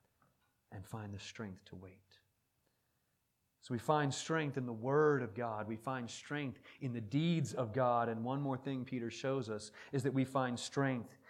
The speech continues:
in the character of God. Verse nine, Peter says, "The Lord, the Lord's not slow to fulfill His promise, as some count slowness,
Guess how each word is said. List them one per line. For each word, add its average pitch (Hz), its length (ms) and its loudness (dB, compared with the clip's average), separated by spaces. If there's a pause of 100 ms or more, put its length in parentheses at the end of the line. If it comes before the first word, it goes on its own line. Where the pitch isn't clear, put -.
(140)
in 127 140 -2
the 107 100 -6
character 120 760 -2 (180)
of 101 200 -10
God. 95 120 -10 (1800)
Verse 113 240 -4
nine, 120 360 -2
Peter 117 200 -4
says, 110 240 -4
"The 117 80 -6
Lord, 120 540 -2 (400)
the - 80 -8
Lord's 156 160 -2
not 147 180 -4
slow 104 720 -4
to - 80 -10
fulfill 113 340 -4
His 110 160 -4
promise, 110 600 -8 (480)
as 107 160 -4
some 110 240 -4
count 104 240 -6
slowness, 101 640 -10